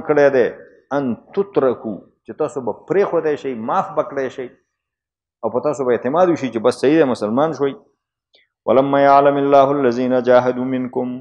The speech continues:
او لا نه دي جدا کړي الله په تاسو کې هغه خلک چې جهاد یې کړی دی. چې کومو خلکو په تاسو کې جهاد کړی دی، هغه لا الله بیل کړي نه دي. علم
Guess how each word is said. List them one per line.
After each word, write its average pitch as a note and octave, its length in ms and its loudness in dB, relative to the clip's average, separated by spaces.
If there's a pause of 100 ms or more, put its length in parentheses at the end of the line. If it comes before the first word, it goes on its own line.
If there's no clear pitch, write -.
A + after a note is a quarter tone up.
(1120)
او F#2+ 60 4 (280)
لا E2 140 0
نه A#2+ 200 -8
دي D#3 140 -2
جدا A2 220 2 (100)
کړي A2+ 180 -2 (140)
الله G2 400 2 (640)
په E2 40 0 (120)
تاسو A#2 240 0
کې - 120 -10 (120)
هغه C#3+ 200 2
خلک D3+ 200 2 (120)
چې F#2+ 80 -12 (120)
جهاد F2 340 -4
یې F2 140 -4
کړی F2+ 320 -4
دی. F2+ 160 -4 (1080)
چې - 120 -16
کومو C3+ 220 -2
خلکو A#2+ 260 0
په G2 100 -4
تاسو A#2 260 -4
کې F2+ 180 -12
جهاد A#2 280 -2 (100)
کړی E3 280 0
دی، F3 100 2 (240)
هغه G#2 260 -2
لا C#3+ 120 2 (200)
الله G#2+ 320 0 (200)
بیل F2+ 180 -8 (120)
کړي B2+ 180 -8 (100)
نه G2+ 140 -8
دي. F2 100 -16 (1040)
علم F3+ 260 -2